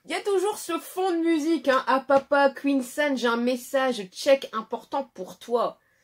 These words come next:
Yo, yo, qu'est-ce qui t'arrive, brother Apu ? On dirait que la souris que tu gardais prisonnière à Udon a réussi à s'échapper. C'est grave. En tout cas, regarde-les bien,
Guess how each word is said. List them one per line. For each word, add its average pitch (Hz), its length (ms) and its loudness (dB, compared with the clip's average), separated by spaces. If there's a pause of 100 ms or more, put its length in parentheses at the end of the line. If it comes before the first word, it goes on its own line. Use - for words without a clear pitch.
(400)
Yo, 277 240 0
yo, 277 200 4
qu'est-ce 277 240 -2
qui 262 140 -8
t'arrive, 262 420 0
brother 190 540 -2
Apu ? 175 420 -6 (580)
On 240 140 2
dirait 285 300 0
que 302 100 -4
la 285 140 4
souris 285 400 -4
que 269 80 -4
tu 233 200 -8
gardais 240 340 2
prisonnière 226 640 -4
à - 240 -6
Udon 214 580 0 (200)
a 165 160 -4
réussi 208 580 -4
à 180 140 -2
s'échapper. - 880 -8 (260)
C'est - 220 -12
grave. 165 640 -8 (880)
En 294 140 0
tout 277 180 -6
cas, 294 220 2
regarde-les 202 600 2
bien, 185 400 -4